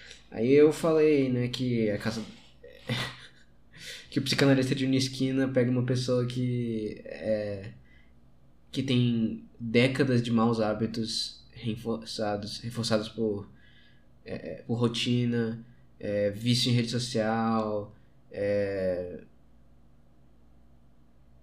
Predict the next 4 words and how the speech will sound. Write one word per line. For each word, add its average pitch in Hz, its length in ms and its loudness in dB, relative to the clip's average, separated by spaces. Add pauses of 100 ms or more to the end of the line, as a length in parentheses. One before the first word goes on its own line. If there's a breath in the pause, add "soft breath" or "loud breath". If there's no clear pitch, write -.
(1160)
falta 180 360 4
de 139 60 4
rotina, 123 460 2
né? 110 300 -2